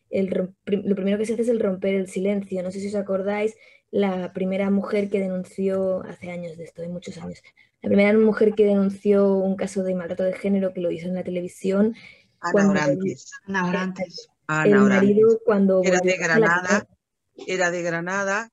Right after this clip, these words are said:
Speaker 2: y,
Speaker 1: Sí.
Speaker 2: y Ana Orantes se merece un monumento en todas las ciudades.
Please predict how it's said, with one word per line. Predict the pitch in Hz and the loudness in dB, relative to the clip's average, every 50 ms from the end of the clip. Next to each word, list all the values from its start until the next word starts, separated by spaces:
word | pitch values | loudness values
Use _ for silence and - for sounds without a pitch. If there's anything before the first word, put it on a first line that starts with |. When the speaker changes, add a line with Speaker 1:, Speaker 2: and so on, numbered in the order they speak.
| _ _ _ _ _ | _ _ _ _ _
Speaker 2:
y, | 202 208 | -8 -6
Speaker 1:
Sí. | 202 190 180 175 170 165 160 151 151 147 143 143 143 - _ | -4 -4 -4 -4 -4 -4 -4 -4 -4 -4 -4 -4 -6 -8 _
Speaker 2:
y | 175 175 170 156 | -10 -6 -4 -4
Ana | 160 170 170 165 165 | -2 -2 -2 -2 -2
Orantes | 165 165 165 170 175 165 175 170 170 175 170 165 - | 0 0 -2 -4 -4 -4 -4 -4 -4 -4 -6 -8 -10
se | - 170 | -8 -6
merece | 165 160 160 165 170 165 - - 185 185 170 - _ _ _ _ _ _ _ _ _ - | -6 -4 -4 -4 -4 -6 -6 -6 -6 -6 -8 -10 _ _ _ _ _ _ _ _ _ -6
un | 208 220 214 208 202 196 | -2 -2 0 0 -2 -2
monumento | 190 185 180 180 175 180 185 190 190 175 - 202 202 202 - | -4 -4 -4 -4 -4 -4 -4 -6 -6 -6 -4 -4 -4 -2 -4
en | - 190 185 185 160 | -4 -6 -8 -8 -8
todas | - - 185 185 185 185 180 175 | -4 -2 0 0 0 0 0 -2
las | 175 170 165 156 - | -4 -4 -6 -8 -8
ciudades. | - 151 143 147 143 135 131 135 131 - | -8 -6 -4 -4 -4 -4 -6 -8 -12 -14